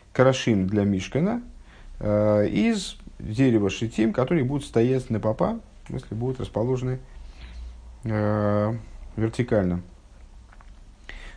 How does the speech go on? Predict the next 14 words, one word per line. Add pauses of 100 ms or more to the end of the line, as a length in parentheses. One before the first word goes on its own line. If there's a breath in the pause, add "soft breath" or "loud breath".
«Да
ашем
крошим». (1080 loud breath)
В-,
к-,
как
же
нам
помогает
объяснить
предыдущее
содержание
Ремшиха, (400 soft breath)
э,